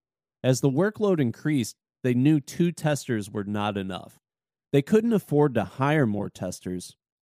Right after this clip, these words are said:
so one of the software engineers created an automated testing system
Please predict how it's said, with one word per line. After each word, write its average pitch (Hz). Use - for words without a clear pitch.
so 156
one 156
of 208
the 147
software 131
engineers 110
created 120
an 101
automated 123
testing 117
system 95